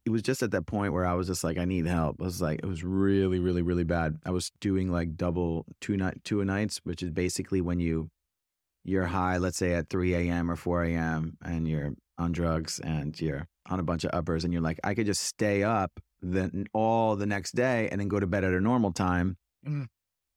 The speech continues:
Speaker 1: like, at eleven the next night. So I'll stay up for, you know, thirty-six to forty-eight hours versus, you know, staying up for thirty hours and trying to go to bed at, like, seven A M or something like that."
Speaker 2: Yeah.
Speaker 1: And that was so, you know,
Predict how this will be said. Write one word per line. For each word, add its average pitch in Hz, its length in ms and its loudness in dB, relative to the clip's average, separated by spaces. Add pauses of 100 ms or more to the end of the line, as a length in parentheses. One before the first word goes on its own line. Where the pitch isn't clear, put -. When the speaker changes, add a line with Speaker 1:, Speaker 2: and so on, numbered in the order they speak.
Speaker 1:
like, 95 160 0
at 92 160 4
eleven 92 640 2 (220)
the 90 100 2
next 107 380 2
night. 78 300 0 (100)
So - 180 0
I'll 90 120 2
stay 92 240 0
up 85 180 -2
for, 85 420 2 (840)
you 107 140 2
know, 85 220 2
thirty-six 92 480 0
to 87 80 -4
forty-eight 85 380 2
hours 71 520 -2 (120)
versus, 85 760 0
you 87 120 0
know, 78 100 0
staying 82 320 0
up 78 160 -2
for 62 400 -4 (100)
thirty 80 300 2
hours 53 380 -4
and 67 140 -6
trying 78 200 -2
to 73 60 -4
go 73 120 -2
to 73 60 -2
bed 71 220 -2
at, 64 60 -4
like, 80 120 -4
seven 80 320 -2
A 76 60 -2
M - 320 -6
or - 140 -12
something 85 300 -4
like 69 180 -6
that." 73 240 -4 (200)
Speaker 2:
Yeah. 127 160 -8
Speaker 1:
And 120 80 2
that 123 80 4
was 113 100 0
so, 98 300 2
you 101 160 0
know, 87 240 0